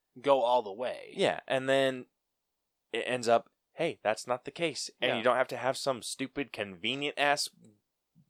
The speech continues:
Speaker 2: gate
Speaker 1: S-
Speaker 2: for them to escape from.
Speaker 1: <sighs> Oh, so dumb.
Speaker 2: Yeah, super frickin' dumb. Uh, so
Speaker 1: So
Speaker 2: I'm, I'm down.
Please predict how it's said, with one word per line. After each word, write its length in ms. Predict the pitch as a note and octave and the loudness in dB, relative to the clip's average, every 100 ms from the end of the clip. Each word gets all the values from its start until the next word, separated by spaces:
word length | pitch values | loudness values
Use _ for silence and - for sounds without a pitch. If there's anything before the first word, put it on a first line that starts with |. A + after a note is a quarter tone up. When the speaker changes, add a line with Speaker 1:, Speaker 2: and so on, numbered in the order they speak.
| _ | _
Speaker 2:
gate 260 | C#3+ D#3+ C#3+ | 6 6 4
Speaker 1:
S- 280 | - - - _ _ _ _ _ _ _ | -8 -12 -16 _ _ _ _ _ _ _
Speaker 2:
for 160 | - C3+ | 0 0
them 120 | C3+ | 0
to 120 | C#3+ | -4
escape 380 | C#3 - F3 - | -4 2 2 2
from. 320 | - F2+ D#2+ | -4 -4 -6
Speaker 1:
<sighs> 60 | - - - - - _ _ _ _ _ _ _ _ _ - _ _ _ _ - F3+ | -16 -16 -16 -18 -20 _ _ _ _ _ _ _ _ _ -20 _ _ _ _ -2 4
Oh, 200 | F#3+ C3 | 4 2
so 200 | - A2 | -4 -8
dumb. 260 | - - - - - - _ _ _ _ _ _ _ _ - | -10 -12 -14 -20 -20 -20 _ _ _ _ _ _ _ _ -8
Speaker 2:
Yeah, 180 | E2+ - | -8 -8
super 480 | - - - D#3 D2 | -10 -4 -2 -4 -6
frickin' 380 | - D#2+ D2 D#2+ | -10 -14 -14 -14
dumb. 240 | C2 B1+ - _ _ _ _ _ _ _ _ _ _ _ _ _ _ _ _ _ _ _ - | -14 -16 -20 _ _ _ _ _ _ _ _ _ _ _ _ _ _ _ _ _ _ _ -2
Uh, 180 | A2 G#2 | 6 8
so 40 | B2+ A#2+ | 8 10
Speaker 1:
So 200 | A2+ A#2 | 8 8
Speaker 2:
I'm, 180 | D#3+ D3 - | 4 4 2
I'm 160 | D#3+ | 2
down. 300 | D#3 D#3 D#3 | 6 8 8